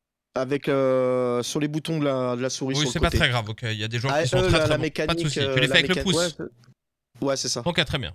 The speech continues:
Speaker 2: Bon, il y a des joueurs très bons, genre Prime, par exemple, euh, qui est en F L, euh, qui, qui, euh, ça, ça existe. C'est pas antinomique avec, euh, le fait de, de, d'être bon. Toggle ou hold ?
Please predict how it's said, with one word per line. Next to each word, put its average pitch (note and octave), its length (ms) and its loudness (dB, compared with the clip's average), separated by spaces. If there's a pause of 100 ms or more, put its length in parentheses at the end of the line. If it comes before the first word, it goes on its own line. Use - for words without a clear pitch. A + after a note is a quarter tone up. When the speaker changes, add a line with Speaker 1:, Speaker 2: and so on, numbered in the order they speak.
(100)
Speaker 2:
Bon, G#2 120 -4
il G2+ 60 -4
y - 20 -4
a G2+ 60 0
des A#2 80 0
joueurs B2 160 0
très C#3+ 180 0
bons, D3 220 -2
genre C3+ 200 -4
Prime, D3 340 -2
par B2 160 -2
exemple, B2+ 360 -2
euh, A2+ 80 -6
qui B2 120 -8
est A#2 40 -2
en A2 260 -2
F - 140 -10
L, C3 180 0
euh, G2 240 -2 (440)
qui, A#2 260 -8
qui, A2+ 400 -8
euh, C#3 120 -2 (320)
ça, D3+ 220 -2
ça F#3+ 160 2
existe. A2+ 440 -4
C'est C#3 200 -2
pas E3 300 6
antinomique D#3 580 -4
avec, C#3 300 -2
euh, A#2+ 340 0
le A2+ 120 0
fait C#3 260 -2
de, A2+ 340 0
de, G#2 280 0
d'être G#2+ 200 -2
bon. G#2 140 -4 (220)
Toggle G#3 360 2
ou G3 160 -4
hold ? A#2 360 0